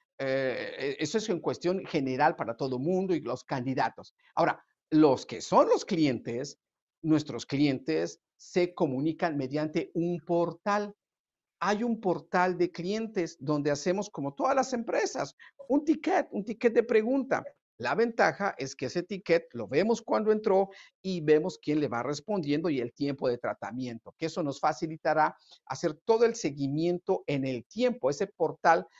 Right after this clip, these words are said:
va a ayudarnos a que sepamos cómo y quién le dio la respuesta. O si no, también tienen ese, en ese momento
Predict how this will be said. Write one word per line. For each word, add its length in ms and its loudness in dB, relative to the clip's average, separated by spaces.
va 80 4
a 40 4
ayudarnos 760 0
a 180 -2
que 260 -10
sepamos 640 -2
cómo 400 4
y 140 -8
quién 260 -2
le 60 -2
dio 140 -4
la 120 -4
respuesta. 540 -14
O 120 2
si 180 -4
no, 240 0
también 320 -2
tienen 340 -2
ese, 420 -2
en 140 0
ese 200 -2
momento 600 0